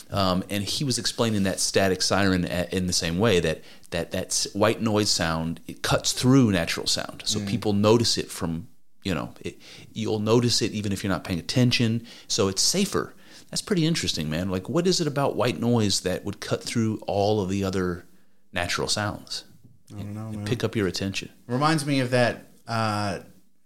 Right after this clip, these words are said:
Speaker 2: man, I can't remember what it was called. It was on Netflix. It was about math. Uh, the guy was talking about, you know, the
Speaker 1: That's
Speaker 2: architecture and cathedrals and, and things like that.
Speaker 1: Yes, it was called, it was called, was it,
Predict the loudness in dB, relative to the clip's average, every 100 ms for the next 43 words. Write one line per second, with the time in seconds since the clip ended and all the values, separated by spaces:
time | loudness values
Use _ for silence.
0 | -12 -6 -4 -4 -4 -6 -4 -4 -2 -2
1 | -2 -2 -6 0 2 2 -2 -6 -2 0
2 | 0 -2 -4 -4 -4 -4 -8 -6 -4 0
3 | 2 2 0 -2 0 0 -2 -8 -18 -10
4 | -2 0 2 0 0 0 0 0 2 2
5 | 0 0 -2 -6 -6 -4 -2 -2 0 2
6 | 2 2 -2 -2 -2 -2 -4 -4 -8 -4
7 | -4 -2 -2 0 0 0 0 0 -2 -4
8 | -4 -2 -4 -4 -2 -4 -4 0 0 0
9 | -2 -4 -4 -6 0 2 2 -4 -20 -20
10 | -20 -16 -8 -6 -2 -2 -2 -8 -20 -20
11 | -20 -20 -20 -20 -20 -20 -12 -10 -10